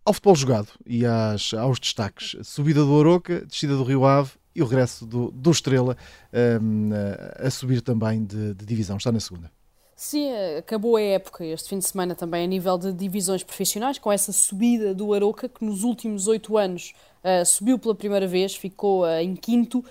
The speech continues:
Speaker 2: eh, foi às competições europeias, desceu até ao Campeonato Nacional de Séniores, hoje, eh, o Campeonato de Portugal, e conseguiu agora então, eh, duas subidas seguidas até à Primeira Liga, e com essa também descida do Rio Ave,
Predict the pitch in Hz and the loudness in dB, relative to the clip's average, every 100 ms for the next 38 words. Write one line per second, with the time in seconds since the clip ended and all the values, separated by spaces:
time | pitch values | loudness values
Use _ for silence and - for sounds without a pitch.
0 | - _ 196 202 196 - - 240 226 196 | -16 _ 6 8 6 2 0 4 4 4
1 | 175 165 190 175 196 185 180 165 202 208 | -2 -2 -4 -4 -4 -4 -6 0 2 4
2 | 202 - - - 247 240 208 214 202 196 | 0 -2 -8 -2 2 2 2 0 -2 -4
3 | 202 190 180 - 185 180 - 190 185 165 | -2 -2 -4 -4 -4 -2 -2 0 -2 -4
4 | - - _ _ 233 240 208 175 170 147 | -8 -18 _ _ 2 2 2 -6 -10 -4
5 | 160 160 175 170 156 - - - 208 214 | -4 -4 -6 -4 -4 -6 -14 0 2 2
6 | - _ - 196 226 214 220 202 185 185 | -2 _ -10 -2 0 0 2 2 4 2
7 | 185 185 185 175 160 160 160 233 240 226 | 2 -2 -2 -2 -4 -6 -4 0 2 0
8 | - 196 208 196 190 - 208 202 226 202 | -2 -2 0 0 0 -2 0 2 2 2
9 | 180 - - _ - 180 196 185 185 185 | 0 -6 -18 _ -6 0 4 4 2 2
10 | 190 190 254 277 - 240 214 233 233 233 | 2 2 2 0 0 -6 -4 0 0 -2
11 | 214 226 220 226 - 240 226 196 190 196 | -4 -4 -4 -4 -4 -2 -2 -4 -2 4
12 | 185 190 | 6 4